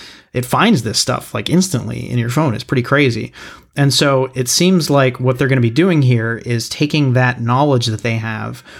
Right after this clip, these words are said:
with object recognition and applying it in real time to when you're shooting a photo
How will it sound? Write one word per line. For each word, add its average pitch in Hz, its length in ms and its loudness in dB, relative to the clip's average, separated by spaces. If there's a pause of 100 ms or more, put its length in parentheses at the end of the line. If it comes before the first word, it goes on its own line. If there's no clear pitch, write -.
(140)
with 127 460 0
object 127 380 2
recognition 123 600 0
and 113 120 -4
applying 131 480 0
it 120 140 0
in 123 200 2
real 127 220 2
time 123 460 2
to 123 160 -2
when 123 240 2
you're 123 100 2
shooting 123 340 0
a 107 40 -6
photo 123 520 0